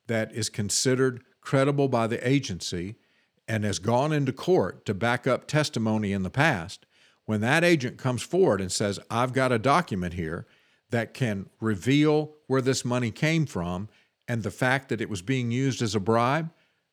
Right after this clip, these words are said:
uh, you can imagine, just, just flip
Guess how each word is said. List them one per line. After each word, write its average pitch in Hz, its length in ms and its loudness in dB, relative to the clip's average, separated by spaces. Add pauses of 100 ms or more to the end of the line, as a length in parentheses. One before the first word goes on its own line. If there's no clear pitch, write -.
(220)
uh, 101 240 -4 (240)
you 131 160 0
can 127 160 -4
imagine, 104 580 -2 (220)
just, - 380 -4
just - 320 -4 (260)
flip 147 440 0